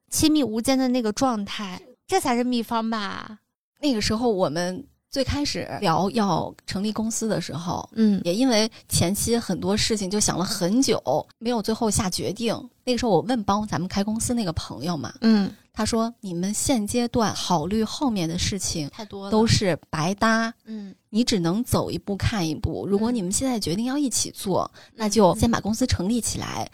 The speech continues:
Speaker 1: 嗯。
Speaker 2: 做下去。如果你们真的是想要两个人紧密合作的话，任何一个阶段你都是可以去沟通，如何重新把两个人的目标合一。”
Speaker 1: 是的。
Speaker 2: 之前我看网上他们也有在说，好朋友要不要一起开店？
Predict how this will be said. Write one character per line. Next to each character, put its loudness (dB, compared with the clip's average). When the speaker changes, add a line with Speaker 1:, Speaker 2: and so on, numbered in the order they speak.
Speaker 1:
嗯。 -14
Speaker 2:
做 2
下 2
去。 0
如 0
果 6
你 2
们 -2
真 6
的 4
是 0
想 -2
要 0
两 -2
个 -2
人 -2
紧 -4
密 -4
合 -2
作 2
的 -4
话， -2
任 0
何 -2
一 -2
个 2
阶 -2
段 -2
你 -4
都 0
是 -2
可 -6
以 0
去 -2
沟 2
通， -2
如 0
何 0
重 -4
新 0
把 -6
两 -2
个 -4
人 -2
的 0
目 0
标 0
合 -4
一。” -2
Speaker 1:
是 -14
的。 -6
Speaker 2:
之 2
前 4
我 4
看 2
网 2
上 0
他 0
们 0
也 2
有 0
在 2
说， 2
好 0
朋 0
友 -2
要 -2
不 -4
要 -2
一 -4
起 -6
开 -6
店？ -4